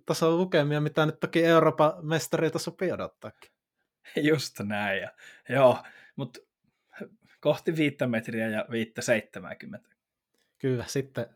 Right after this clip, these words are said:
Speaker 1: sitten puhutaan uudestaan kyllä tässä podcastissa kyseisestä urheilijasta. Mut molemmat, vaikka nyt toki alkukausi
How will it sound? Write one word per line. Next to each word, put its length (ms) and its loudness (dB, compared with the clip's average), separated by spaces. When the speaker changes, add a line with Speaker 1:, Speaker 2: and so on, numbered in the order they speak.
Speaker 1:
sitten 340 -4
puhutaan 460 -2
uudestaan 440 -10
kyllä 180 -10
tässä 240 -10
podcastissa 640 -10
kyseisestä 500 -8
urheilijasta. 680 -4
Mut 120 -2
molemmat, 440 4
vaikka 280 6
nyt 160 2
toki 400 4
alkukausi 840 0